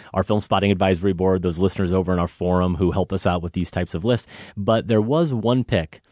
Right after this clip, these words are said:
that I absolutely would not have thought of at all in this context without a listener on Twitter. And I'll get there in a second and give them credit.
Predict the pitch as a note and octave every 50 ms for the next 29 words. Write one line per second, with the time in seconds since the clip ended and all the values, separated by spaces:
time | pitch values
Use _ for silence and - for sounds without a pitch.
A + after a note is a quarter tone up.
0 | _ _ _ _ - G#2+ A2 G2+ G2 G2 G2 F#2 - - B2 C3 C#3+ - - C3+
1 | A#2 A2 A#2 A2+ F2+ G2 G2+ G2+ F2+ G2 F#2 F2+ F#2+ G2 - G2+ F#2 F2+ G2+ -
2 | - - F#2 E2+ E2 D#2 D#2 D2 - - A#2 A2+ G#2 G#2 F#2 D#2+ D2 D2+ - _
3 | _ - G#2+ G2 F#2+ - - - F2+ E2+ - - E2 D2+ - - - - _ _
4 | _ _ _ _ - G2 G#2 - G2 F2+ D#2+ D#2 - _ - - - - - F#2
5 | F#2 F2+ - - F#2+ E2+ D#2+ E2 E2 - - G2+ E2+ D#2 D2+ D#2+ E2 F2 F2+ F#2+
6 | G#2 - - G2 F2+ E2+ E2+ F2 E2+ D#2 - - G2 E2+ - F2 E2 F2 E2 F#2
7 | E2 D#2+ E2 D#2+ D#2 - - G2 F2 E2+ E2